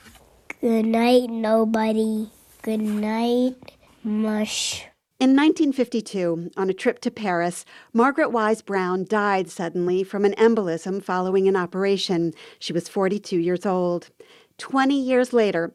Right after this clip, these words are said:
Speaker 2: the New York Public Library acquired Goodnight Moon and eventually named it one of the books of the century.
Speaker 1: Good night, stars. Good night, air. Good night, noises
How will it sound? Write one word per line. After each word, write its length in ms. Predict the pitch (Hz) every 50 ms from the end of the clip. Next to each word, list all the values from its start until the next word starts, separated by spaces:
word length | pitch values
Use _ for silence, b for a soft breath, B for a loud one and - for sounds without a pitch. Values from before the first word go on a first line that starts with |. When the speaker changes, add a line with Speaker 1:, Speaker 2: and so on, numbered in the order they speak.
| _ -
Speaker 2:
the 100 | 185 165
New 100 | 175 180
York 220 | 185 220 233 233
Public 340 | - 269 254 254 269 262 -
Library 520 | 277 240 220 202 196 208 196 196 208 220 -
acquired 600 | 240 - - - - 269 247 214 180 175 156 -
Goodnight 360 | - 180 170 180 170 170 - -
Moon 380 | 180 185 190 196 214 233 226 226 B B B B B B
and 140 | - 165 175
eventually 640 | 160 214 247 262 247 - - 170 170 175 175 185 -
named 280 | 226 185 190 202 202 190
it 140 | 214 - -
one 180 | 196 202 202
of 140 | 214 208 -
the 80 | - 175
books 440 | 175 - 233 240 240 240 - - - -
of 160 | 180 175 165
the 80 | 202 190
century. 600 | 185 - 175 165 160 - - 170 - 165 170 - _ _ -
Speaker 1:
Good 140 | 247 226 226
night, 380 | 233 240 254 294 330 320 -
stars. 580 | - - - 254 247 240 240 240 240 240 233 233
Good 300 | - - - 214 214 214
night, 540 | 220 220 226 233 247 262 262 269 269 262 - - -
air. 640 | 220 226 226 220 220 220 220 220 220 214 214 - - _ _ _ _ _ _ _ _ _ _ _ _ _ b b b b b b b b b b b b _ -
Good 120 | - 220
night, 420 | 226 240 247 254 269 269 269 - _ _ -
noises 760 | 233 233 233 233 233 247 247 247 247 254 254 254 254 262